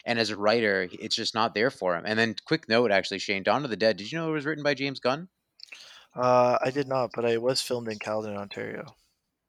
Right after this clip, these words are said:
Speaker 1: Yeah, so directed by, uh, Zack Snyder and, and written by James Gunn. So two guys that we heard from today because of their D C Universe movie. So they go back to two thousand four. That's awesome.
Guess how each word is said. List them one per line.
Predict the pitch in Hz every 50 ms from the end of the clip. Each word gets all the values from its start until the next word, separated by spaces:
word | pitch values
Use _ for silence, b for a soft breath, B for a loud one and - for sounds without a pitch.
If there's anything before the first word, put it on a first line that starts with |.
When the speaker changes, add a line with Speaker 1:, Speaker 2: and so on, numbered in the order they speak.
| _ _ _ _ _ _
Speaker 1:
Yeah, | - 131 135
so | 120 - 120
directed | 104 110 110 117 123 - - 135 123
by, | 135 131 131 131 127
uh, | 127 123
Zack | 110 131 131 123
Snyder | - - 127 127 135 135 123
and, | 113 110 - -
and | 110 110
written | 107 110 - 113
by | 110 113 107
James | 104 117 117 113 110 -
Gunn. | - 117 120 113 95
So | - - 90
two | - - 117
guys | 107 117 110 110 110 -
that | 107
we | 104 107 95
heard | 104 110 -
from | - 104 95
today | - - 101 104 104
because | 92 95 90 95 90
of | 92 92
their | 95
D | 85 104 101
C | 92 - - 101
Universe | 98 98 95 90 90 90 87 -
movie. | - 90 87 87 90
So | 87 - 95 92
they | 87 101
go | 104 107 104
back | - 107 104 101 - - -
to | - 95
two | - 110 104
thousand | 104 101 92 98 92 -
four. | - 104 95 90 -
That's | 104 101 -
awesome. | 110 101 - 85